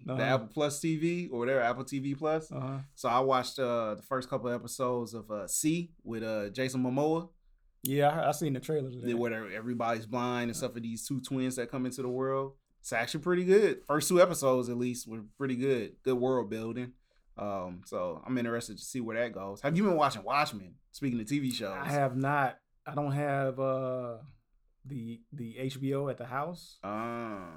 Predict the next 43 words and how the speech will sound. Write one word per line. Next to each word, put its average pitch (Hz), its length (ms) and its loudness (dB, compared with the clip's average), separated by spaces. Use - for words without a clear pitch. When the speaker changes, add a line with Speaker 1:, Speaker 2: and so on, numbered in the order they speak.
Speaker 2:
they 165 80 2
dropping 143 280 4
some 120 160 -6
pretty 120 200 -2
good 110 220 -2
content 113 400 -6
in 95 80 -4
Speaker 1:
I've, 131 220 -2
Speaker 2:
there. 127 80 -4
Speaker 1:
I've 131 120 0
heard 165 460 0
good 160 180 -4
things 170 300 0
Speaker 2:
Yeah. 139 60 -2
Speaker 1:
about 117 220 -4
it, 107 200 -14
but 127 180 -10
I'm, 131 140 -10
so 135 120 -8
I'm 139 500 -6
Speaker 2:
Regina 151 320 6
King's 135 360 2
doing 123 220 2
her 117 120 2
thing. 104 480 -4
Speaker 1:
I 131 80 -10
wouldn't 175 240 2
expect 135 300 -2
nothing 120 220 -4
less 151 160 -2
from 127 100 -10
her. 147 320 -4
I - 20 2
Speaker 2:
Yeah. 113 120 4
Speaker 1:
mean, 131 100 -2
she's, 175 260 -6
she's 139 240 -6
a, 123 140 -4
a 127 60 -8
phenomenal 135 540 -2
actress. 135 560 -6
Speaker 2:
Oh, - 60 -6
yeah. 104 220 -4